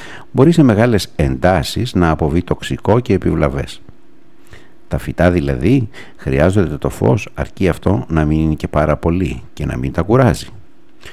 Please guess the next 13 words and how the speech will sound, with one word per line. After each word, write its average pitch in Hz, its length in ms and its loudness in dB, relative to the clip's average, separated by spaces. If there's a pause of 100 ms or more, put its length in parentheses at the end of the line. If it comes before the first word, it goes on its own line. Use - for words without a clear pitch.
(340)
Όντως, 76 580 2 (100)
τα 82 120 -4
φυτά 82 380 -2
διαθέτουν 90 460 0
μια 82 220 2
πλειάδα 80 460 0
μηχανισμών, 92 760 0 (420)
ώστε - 280 -2
όταν 110 280 2
το 107 100 0
φως 98 240 0
γίνει 85 260 2
ενοχλητικό, 78 840 0